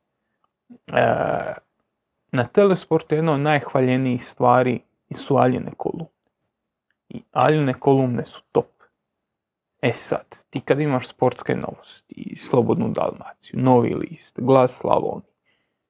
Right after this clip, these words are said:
oni svi mogu doći do tih sportaša. Za, šta ja znam, za sportske novosti, kad je koje,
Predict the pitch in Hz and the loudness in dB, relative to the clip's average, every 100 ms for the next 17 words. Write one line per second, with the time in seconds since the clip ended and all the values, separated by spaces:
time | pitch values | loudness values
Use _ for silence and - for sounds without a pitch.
0 | _ _ _ _ _ _ _ - 165 202 | _ _ _ _ _ _ _ -2 0 0
1 | - 208 180 190 165 139 175 175 - - | 0 0 2 2 2 2 2 2 0 -8
2 | - _ _ _ _ _ _ _ _ _ | -12 _ _ _ _ _ _ _ _ _
3 | 135 123 - 139 117 - - - - - | -2 -2 4 2 2 -8 -16 -6 -6 -6
4 | - - - - - _ _ _ _ _ | -10 -10 -12 -14 -16 _ _ _ _ _
5 | _ _ - 117 117 117 113 110 - - | _ _ -6 -2 4 6 6 4 2 -4
6 | - 123 113 131 - - - - 156 - | 2 4 4 0 -10 -12 -10 -2 -2 -2
7 | 143 151 180 156 - 143 - 127 127 123 | -4 -2 -2 -2 -4 -8 -4 -2 0 -2
8 | 120 147 156 143 | -2 0 2 2